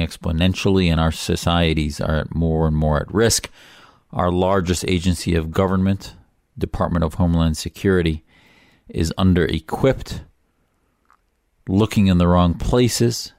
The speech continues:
missing the signs it should be paying attention to. Why? Because the folks whispering into their ears are Islamist apologists.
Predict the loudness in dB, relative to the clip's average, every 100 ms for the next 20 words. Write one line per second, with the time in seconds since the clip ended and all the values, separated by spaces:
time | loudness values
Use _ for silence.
0 | _ 2 4 4 2 2 2 0 2 2
1 | 2 0 -6 -6 -6 -2 -2 -2 -4 -2
2 | 0 0 -2 0 0 0 -6 -20 _ _
3 | _ _ _ _ _ _ -2 0 2 2
4 | 2 0 -4 _ _ _ _ _ _ _
5 | _ -12 -2 -2 -2 -2 2 2 0 -4
6 | -12 -20 _ -14 -2 0 0 -2 0 0
7 | 0 0 2 4 2 2 0 2 0 0
8 | 2 4 2 0 -12 _ _ -6 -2 -2
9 | -2 -4 0 0 2 2 0 -4 -4 -2
10 | 0 0 -4 -10 -14 -20